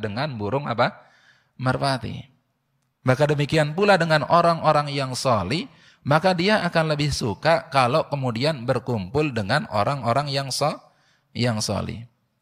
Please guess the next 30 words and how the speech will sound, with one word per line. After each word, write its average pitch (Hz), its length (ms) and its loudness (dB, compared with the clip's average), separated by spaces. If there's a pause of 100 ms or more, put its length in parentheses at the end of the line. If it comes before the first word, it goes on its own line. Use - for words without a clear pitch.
(140)
Kalau 123 180 6
orang 190 380 8
itu 160 240 0
adalah 147 260 4
orang 160 300 4
yang 143 240 -2
salih, 131 480 0
maka 156 320 2
dia 151 160 0
juga 165 400 2
pasti 131 400 2
akan 143 400 -2
mencintai 123 640 -4
orang 120 380 -4
yang 147 240 -6
sa-, 165 260 -8 (600)
orang 127 340 2
yang 123 60 -4
salih 139 320 2
yang 139 180 0
lainnya. 127 540 -6 (800)
Makanya 131 400 2
Nabi 135 240 2
sallallahu 117 480 2
alaihi 107 80 -4
wasallam 90 400 -4 (1040)
ketika 127 320 0
kemudian 120 480 -2
beliau 127 240 0
ditanya, 107 640 -2